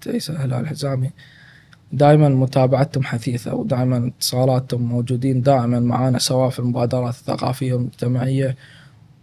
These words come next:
ودائما على تواصل وموجودين معانا. ونحن نشتغل معاهم أيضا في تنمية المبادرات هذه، ونحن كيف ننشر مبادراتنا الثقافية، وكيف نحن نجذب أهالي إمارة الشارقة وأهالي المناطق إلى الأندية.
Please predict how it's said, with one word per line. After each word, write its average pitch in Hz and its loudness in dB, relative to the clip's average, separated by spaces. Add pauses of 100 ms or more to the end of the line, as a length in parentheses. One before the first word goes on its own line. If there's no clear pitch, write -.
(120)
ودائما 131 2
على 127 2
تواصل 127 0
وموجودين 139 -2
معانا. 127 2
ونحن 127 -2
نشتغل 147 0
معاهم 147 4
أيضا 151 2 (640)
في 135 -2 (640)
تنمية 160 6
المبادرات 135 2
هذه، 131 2
ونحن 127 0
كيف 143 2
ننشر 139 0
مبادراتنا 127 0
الثقافية، - -2
وكيف 139 0
نحن 139 0
نجذب 135 -2
أهالي 127 0
إمارة 127 0
الشارقة 127 -4
وأهالي 131 0
المناطق 131 -2
إلى 139 2
الأندية. 131 0